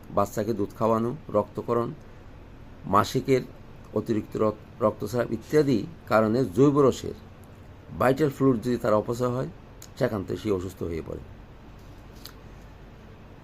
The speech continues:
সেক্স বেশি কিন্তু তা দমন করে রাখার জন্য অসুস্থতা। সেক্স আছে কিন্তু স্ত্রী কাছে নাই অথবা তার সময় মতো বিয়ে হচ্ছে না, বিয়ে হয় নাই, তখন তাকে সেক্স দমন করে রাখতে হচ্ছে,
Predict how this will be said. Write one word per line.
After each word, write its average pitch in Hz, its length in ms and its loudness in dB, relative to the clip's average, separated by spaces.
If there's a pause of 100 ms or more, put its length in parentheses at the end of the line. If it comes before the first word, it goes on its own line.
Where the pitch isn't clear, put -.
(160)
সেক্স 151 340 4
বেশি 139 300 4
কিন্তু 123 260 0
তা 123 200 6
দমন 120 360 6
করে 139 200 2
রাখার 113 280 2
জন্য 98 180 -2
অসুস্থতা। - 460 -8 (520)
সেক্স 117 460 2 (380)
আছে 117 300 -2
কিন্তু 110 380 0 (100)
স্ত্রী 110 300 -2
কাছে 107 300 -2
নাই 107 180 0
অথবা 104 260 -2
তার 101 160 -2 (380)
সময় 110 240 2
মতো 107 140 -2
বিয়ে 104 200 4
হচ্ছে 113 280 0
না, 107 140 2 (460)
বিয়ে 107 180 4
হয় 110 180 2
নাই, 104 160 0 (760)
তখন 110 260 2
তাকে 101 280 0
সেক্স 113 340 -2
দমন 101 220 4
করে 117 180 -2
রাখতে 107 260 0
হচ্ছে, 101 300 -10